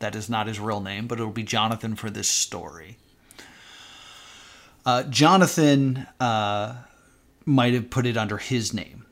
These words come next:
And he goes, "I do have three rooms for Jonathan." I was like, "Excellent. One of those is ours." He's like, "Well, I can't give you the room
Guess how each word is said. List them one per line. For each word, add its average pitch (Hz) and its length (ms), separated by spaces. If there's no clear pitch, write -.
And 120 100
he 110 60
goes, 101 380
"I 117 120
do 185 420
have 101 680
three 147 480
rooms 113 800
for 151 180
Jonathan." 156 500
I 120 40
was 120 100
like, 120 200
"Excellent. 110 640
One 131 380
of 135 120
those 123 260
is 101 120
ours." - 340
He's 104 100
like, 107 140
"Well, 127 120
I 117 120
can't 139 320
give 120 180
you 117 80
the 110 100
room 98 520